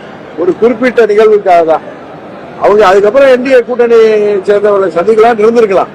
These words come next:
But யாரும் அப்பாயின்மெண்ட் கேட்டோ யாருக்கும் மறுக்கப்படல.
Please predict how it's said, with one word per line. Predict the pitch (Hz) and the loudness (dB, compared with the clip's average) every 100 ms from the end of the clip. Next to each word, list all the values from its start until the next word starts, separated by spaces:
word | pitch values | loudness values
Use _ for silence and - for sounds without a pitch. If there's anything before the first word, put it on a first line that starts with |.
| - - - - | -16 -20 -10 -4
But | 175 | 0
யாரும் | 170 156 208 240 247 | 2 2 2 4 2
அப்பாயின்மெண்ட் | 226 226 233 214 214 180 | 2 0 0 0 -4 -2
கேட்டோ | 185 - 180 190 196 - 175 - - | -2 -2 0 2 0 -4 -14 -16 -4
யாருக்கும் | 147 190 202 226 180 | 0 0 0 -2 -2
மறுக்கப்படல. | 160 226 233 208 160 131 | 0 0 0 -2 -2 -4